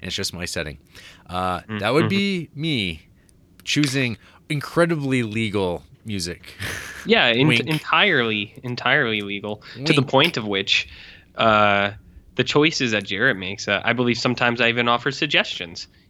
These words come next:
Speaker 2: And you know where those suggestions go, Sam? Right in the fucking toilet.
Speaker 1: We, yeah, if I had a sound effect mixer here, it would be your flush sound. It's like,
Speaker 2: Flush.
Speaker 1: "What's, what's that, R J? Is that a suggestion?" Flush.
Speaker 2: Flush.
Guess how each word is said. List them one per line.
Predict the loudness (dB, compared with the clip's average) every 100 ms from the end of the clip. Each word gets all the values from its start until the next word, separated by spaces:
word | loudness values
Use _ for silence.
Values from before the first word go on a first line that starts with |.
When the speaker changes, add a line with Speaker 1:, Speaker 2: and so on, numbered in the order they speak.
| -8
Speaker 2:
And | -2
you | 0
know |
where | 2 2
those | 0 -2
suggestions | -4 0 0 0 -4 -2
go, | -2 -2
Sam? | 0 0 0 -8 -20 -20 -20 _
Right | -2 0 0
in | -2 -6
the | -6
fucking | -10 -10 -6 -6
toilet. | -6 -8 -8 -10 -12
Speaker 1:
We, | -8
yeah, | 0 0
if | 2
I | 0
had | 0
a | 0 0
sound | -4 -6 -6 -6
effect | -8 -10 -10 -10
mixer | -10 -8
here, | -6 -6 -8 -10
it |
would | -10 -6
be |
your | -6 -6
flush | -8 -12 -8 -6 -6
sound. | -6 -8 -8
It's | -10
like, | -8 0 4
Speaker 2:
Flush. |
Speaker 1:
"What's, | 6 4 4
what's | 0 2
that, | 2 2
R | 0
J? | 2 0
Is | 0 -2
that | 0 0
a |
suggestion?" | -2 -2 -2 0 -2 -6 -10 -20
Flush. | -16 -8 -6 -4 -2 0 -2 -4
Speaker 2:
Flush. | -12 -12 -4 -2 -2 -4